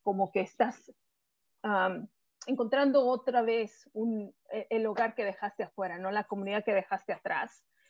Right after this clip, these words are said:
Eh, yo creo que ese, ese sentido de pertenencia es, es muy, muy importante para poder adaptarte y, y empezar ahí, empezar a preguntar, empezar a, a, a conocer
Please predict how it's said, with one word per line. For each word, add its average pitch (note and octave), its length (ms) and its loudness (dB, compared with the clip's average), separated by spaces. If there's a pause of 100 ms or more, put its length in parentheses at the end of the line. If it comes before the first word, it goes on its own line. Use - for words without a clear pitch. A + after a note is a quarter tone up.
(140)
Eh, F#3+ 360 -4
yo G#3 120 -2
creo A3 140 -2
que G#3+ 140 -2
ese, G#3+ 400 -2
ese A#3 180 -6
sentido A3+ 260 0
de G#3+ 80 0
pertenencia G3+ 600 -2
es, G#3 180 -8
es G#3 300 -4
muy, A#3+ 440 2
muy C4 220 2
importante G#3+ 460 -4
para F#3+ 240 -6
poder G3+ 300 -6
adaptarte A#3 760 -4 (440)
y, G#3 360 -2
y B3+ 300 0
empezar C4+ 420 4
ahí, E4+ 440 2
empezar A#3 360 -2
a C4+ 100 -2
preguntar, A#3 600 2
empezar G#3 520 -4
a, G3 240 -2
a, F#3+ 680 -2
a F#3 100 -8
conocer A3 680 0